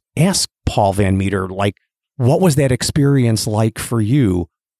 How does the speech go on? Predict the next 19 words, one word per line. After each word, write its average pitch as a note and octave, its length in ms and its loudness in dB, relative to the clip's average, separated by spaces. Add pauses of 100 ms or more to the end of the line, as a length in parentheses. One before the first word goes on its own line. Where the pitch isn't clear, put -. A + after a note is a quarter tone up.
(140)
Or A2 580 2
anybody D#3 380 2
else D#3 320 2
that - 240 0
you're C3 160 4
meeting A#2+ 320 2
along G#2+ 300 2
the G#2+ 80 2
way, A2 180 2
because A#2 380 0
there's C3+ 180 2
gonna E3 140 2
be C#3+ 100 2
some D3+ 720 0 (280)
takeaway G2+ 760 -2 (540)
by A#2+ 140 2
just C#3 340 -2
asking A#2 540 -2
somebody. G2 540 0